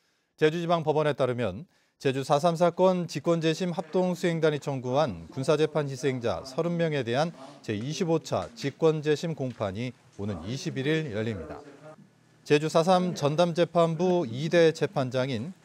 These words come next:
강건 부장판사가 업무에 돌입한 지 한 달여 만으로 지난해 삼월 이후 지난 일월까지 군사재판 수용인 육백일흔한 명이 직권재심을 통해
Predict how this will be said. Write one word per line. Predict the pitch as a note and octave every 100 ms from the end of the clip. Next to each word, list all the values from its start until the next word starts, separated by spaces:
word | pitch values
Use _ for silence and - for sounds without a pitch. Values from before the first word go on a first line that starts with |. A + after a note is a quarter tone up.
| -
강건 | - B2 D3 D3+ F3 E3+ -
부장판사가 | C3+ D#3 D#3 C#3+ C#3 A2 B2 B2 - D#2+ -
업무에 | A2 C3 D3+ D3
돌입한 | C#3+ C3+ C#3 C3
지 | C#3 C#3
한 | C3+ F#3 F#3
달여 | F3+ E3+
만으로 | C3 G#2+ F#2+ D2+ - - - - - C3
지난해 | C3+ C#3 C3+ B2+
삼월 | - F3+ F3+ E3
이후 | D3+ C#3 F3 E3+ B2+
지난 | - C#3+ D#3 C3
일월까지 | A#2+ D#3+ D#3+ D3+ A2 F2+ C3 _ _ -
군사재판 | C#3 C#3 D#3+ D#3+ E3+ D#3
수용인 | E3 D#3 E3+ F3 G2+
육백일흔한 | C#3 - E3+ D#3 A#2 D3 D3+ - - F3+
명이 | F3+ G2 D#2 - - -
직권재심을 | C#3+ C#3+ D#3+ D#3 C#3 B2 A#2+ A2
통해 | - F2 F#2+ A#2+